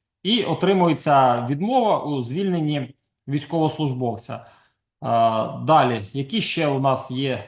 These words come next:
е, типові відмови? М, буває таке, що за наявністю навіть всього пакету документів отримується формальна відмова, що недостатнє,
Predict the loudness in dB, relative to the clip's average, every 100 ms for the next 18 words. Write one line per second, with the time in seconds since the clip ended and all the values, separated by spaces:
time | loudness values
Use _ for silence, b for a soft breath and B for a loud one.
0 | -10 -8 -8 -10 -2 0 0 -2 -4 -2
1 | 0 0 -2 -4 -4 -6 -8 -12 -12 -8
2 | -6 -6 -6 -6 -4 2 6 6 4 0
3 | -2 -2 -2 -4 -4 -4 0 2 2 0
4 | -6 -4 0 0 -2 -6 -8 -8 -4 0
5 | 0 0 -4 -4 -4 -4 -2 -2 -6 B
6 | B B -4 -2 0 0 0 0 -4 -4
7 | -2 0 0 -2 -4 -2 0 2 2 0
8 | -4 -2 -2 -2 -4 -8 -6 -4 -4 -4
9 | 0 2 2 -4 -6 -4 -2 -2 -6